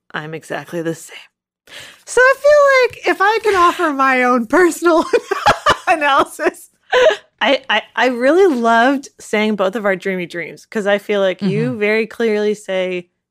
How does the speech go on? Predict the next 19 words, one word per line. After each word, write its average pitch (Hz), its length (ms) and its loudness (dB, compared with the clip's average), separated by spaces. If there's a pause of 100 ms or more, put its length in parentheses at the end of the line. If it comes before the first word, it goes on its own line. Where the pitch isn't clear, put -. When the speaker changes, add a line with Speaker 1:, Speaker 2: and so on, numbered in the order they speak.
Speaker 1:
you 208 200 -2
need 190 300 -4 (100)
order, 185 800 -2 (180)
and 208 140 -4
I 240 100 -2
feel 247 180 -2
like 208 180 0
I 330 100 0
need 330 140 0
order 208 240 0
too, 247 260 -6
but 190 160 -4
I 180 100 -8
really 277 600 -4
need 185 500 -8 (240)
meaning. 170 680 -4 (440)
And 185 80 -2
I 185 100 -2
feel 170 100 -8